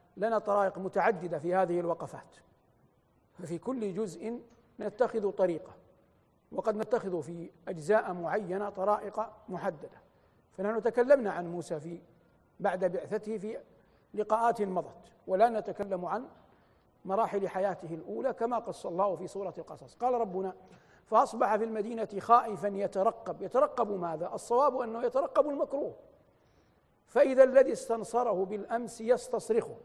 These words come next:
إذا هنا تسمى عند النحاة إذا الفجائية، إذا الفجائية. قال الله: "فإذا الذي استنصره بالأمس يستصرخه". قال له موسى: "إنك لغوي مبين".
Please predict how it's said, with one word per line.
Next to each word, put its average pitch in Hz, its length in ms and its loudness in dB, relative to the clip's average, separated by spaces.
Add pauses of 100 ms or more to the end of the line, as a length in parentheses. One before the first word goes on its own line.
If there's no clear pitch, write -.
(120)
إذا 285 260 8
هنا 269 420 -2 (1120)
تسمى 226 440 0
عند 208 320 -2
النحاة 196 580 0 (200)
إذا 226 180 2
الفجائية، 202 840 0 (760)
إذا 226 300 6 (920)
الفجائية. 185 680 2 (340)
قال 269 160 8
الله: 254 260 6
"فإذا 277 340 4
الذي 262 260 4
استنصره 285 640 6
بالأمس 262 600 -4 (560)
يستصرخه". 311 760 6 (1300)
قال 240 280 8
له 208 200 -2
موسى: 214 420 -4
"إنك 214 300 -4
لغوي 202 500 0
مبين". 202 460 -4